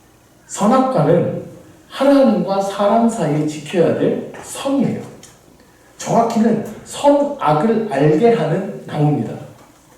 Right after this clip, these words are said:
선과 악의 판단을 하나님께 맡기겠다는 뜻이에요. 어, 하나님께서 선이라고 말씀하시면 나는 그 말씀에 순종해서 그 이 선을 행하고요.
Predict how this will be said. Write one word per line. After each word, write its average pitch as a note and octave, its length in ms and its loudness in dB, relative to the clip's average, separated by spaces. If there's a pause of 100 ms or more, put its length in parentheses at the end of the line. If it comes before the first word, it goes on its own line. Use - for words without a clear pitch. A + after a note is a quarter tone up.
(1080)
선과 C#4 760 2
악의 A3 460 -2
판단을 A3+ 760 0
하나님께 A#3+ 600 2
맡기겠다는 F#3 800 -2
뜻이에요. A2 360 -8 (1700)
어, - 380 -16 (100)
하나님께서 C#4+ 580 4
선이라고 A#3 680 2
말씀하시면 B2 920 -2
나는 F3 240 -2
그 F#3 100 -8
말씀에 F#3 460 0
순종해서 F3+ 680 -2
그 F3 120 -4
이 E3+ 200 0
선을 G#3 460 2
행하고요. F#3+ 720 -2